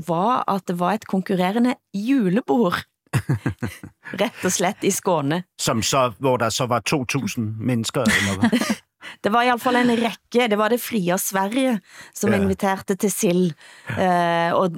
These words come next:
Speaker 1: og drikke. Og, eh, det ble, det har de klaget på i flere podcaster etterpå, at, at folk rett og slett bare prioriterte å gå på julebord i stedet for av de
Speaker 2: <laughs>
Speaker 1: ledende personene som skulle ha, mm, gått i mars-, mars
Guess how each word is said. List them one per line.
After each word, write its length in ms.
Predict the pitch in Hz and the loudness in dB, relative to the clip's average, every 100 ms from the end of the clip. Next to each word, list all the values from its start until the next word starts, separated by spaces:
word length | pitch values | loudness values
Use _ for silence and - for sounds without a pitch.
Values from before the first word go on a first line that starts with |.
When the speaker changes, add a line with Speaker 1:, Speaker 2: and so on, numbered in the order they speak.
| - | -2
Speaker 1:
og 200 | 180 156 | -2 0
drikke. 560 | 185 - - 190 170 - | 0 -2 -4 -2 -2 -2
Og, 500 | 185 175 170 170 175 | -2 0 2 2 0
eh, 480 | 180 180 175 175 127 | -2 -2 -2 -2 -2
det 380 | 180 180 196 196 175 | -2 0 2 2 2
ble, 160 | 175 180 185 - 67 110 185 | 2 2 0 -4 -8 -6 -2
det 180 | 196 196 - - 175 _ - | -2 -2 -8 -16 -16 _ -6
har 160 | 196 185 | -2 0
de 100 | 185 | 0
klaget 460 | - 170 139 170 | 0 0 0 -2
på 160 | - 208 | 2 0
i 160 | 190 175 | 0 -4
flere 380 | - 175 185 202 | -2 0 0 0
podcaster 640 | 185 190 220 214 - 170 | -2 -2 -2 -2 -2 -4
etterpå, 380 | 170 185 226 196 - - - - | -4 -4 -2 -2 -6 -18 -14 -4
at, 280 | - - 214 539 302 - - | -4 -2 -6 -6 -10 -6 -4
at 120 | - | -2
folk 280 | 214 208 220 | 0 0 0
rett 200 | 214 - | -2 -2
og 60 | |
slett 200 | 208 202 - | 0 -2 0
bare 240 | 180 196 196 | 0 0 0
prioriterte 640 | - 190 190 - 202 220 175 | 0 0 2 0 0 0 -2
å 80 | |
gå 80 | 165 | 0
på 80 | 202 | 2
julebord 480 | 180 151 165 202 220 | 2 2 0 0 -2
i 80 | - | -2
stedet 240 | 202 214 220 214 | 0 2 2 2
for 180 | 175 | 2
av 120 | 180 180 | 2 4
de 120 | 180 - 127 | 2 2 0
Speaker 2:
<laughs> 100 | 185 | 2
Speaker 1:
ledende 580 | 214 196 151 156 196 | 4 4 2 2 0
personene 580 | 220 220 - 190 214 196 | 2 -2 0 0 2 2
som 180 | 190 185 | 0 -2
skulle 280 | 180 185 175 | 0 2 2
ha, 160 | 180 - - - - - 190 | 2 -2 -12 -20 -18 -6 -2
mm, 200 | 185 180 | 0 0
gått 260 | 208 - | -2 -2
i 80 | - | 0
mars-, 300 | 175 180 - - | 0 0 -4 -2
mars 520 | 185 - - - | 0 0 -2 -2